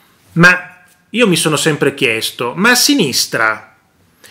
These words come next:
sindacati o non sindacati, eh, sapete che democrazia significa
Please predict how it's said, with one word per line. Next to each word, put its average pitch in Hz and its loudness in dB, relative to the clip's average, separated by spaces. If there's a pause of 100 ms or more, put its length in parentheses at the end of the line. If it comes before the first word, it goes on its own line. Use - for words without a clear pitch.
sindacati 151 2
o - 0
non 131 -2
sindacati, 117 -2 (600)
eh, - -12
sapete 139 0
che - 0 (300)
democrazia 170 2
significa 139 -2